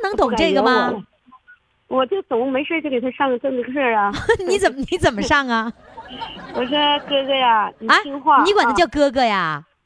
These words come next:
Speaker 2: 啊，我叫亲哥哥，我说：“亲哥，你听话啊。”我就像哄孩子跟他讲故事似的。
Speaker 1: 啊，啊。
Speaker 2: 天天的，没事儿我就跟他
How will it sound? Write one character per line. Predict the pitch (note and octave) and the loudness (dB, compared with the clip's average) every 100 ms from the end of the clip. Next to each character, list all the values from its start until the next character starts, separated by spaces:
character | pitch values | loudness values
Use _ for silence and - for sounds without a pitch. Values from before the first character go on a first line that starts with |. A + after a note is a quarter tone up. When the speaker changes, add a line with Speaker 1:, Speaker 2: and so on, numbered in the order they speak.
| - _ | -20 _
Speaker 2:
啊， | - A3+ A3 G3 _ _ _ | -2 2 2 0 _ _ _
我 | B3 | -8
叫 | C4 D4 C#4 C4 - | -4 0 0 0 -6
亲 | A#3+ B3+ | -4 -2
哥 | A#3 G#3+ | 0 0
哥， | G#3+ G3 | 0 0
我 | |
说 | A3 B3 | -2 -2
：“亲 | D4+ | -2
哥， | C#4+ C#4+ | 0 0
你 | |
听 | A#3+ C4 B3 | 0 -4 0
话 | C#4 A3 | 4 4
啊。” | - A#3+ G3 - _ _ - | 4 2 2 -4 _ _ -10
我 | |
就 | A#3+ D4 | -4 -2
像 | D4 | 0
哄 | A#3+ G3+ | 0 -2
孩 | F#3+ F#3+ A#3+ | 0 0 2
子 | C#4+ A3 | 0 -2
跟 | C4+ | -2
他 | B3 | -2
讲 | G#3 F#3 | -4 -6
故 | - C#4 A#3+ | -6 -4 -2
事 | G3 | -2
似 | F3+ F3 | -4 -6
的。 | F#3 | -4
Speaker 1:
啊， | C#4 D#4+ D#4 | -2 0 -2
啊。 | D4 D4 | -2 -2
Speaker 2:
天 | C4 B3 | 0 0
天 | G#3+ | 0
的， | G#3+ G#3 | 0 -2
没 | G#3 | -2
事 | A3 C#4+ | -2 -2
儿 | B3+ | 0
我 | |
就 | G#3+ | 0
跟 | A3 | 0
他 | A3+ | -2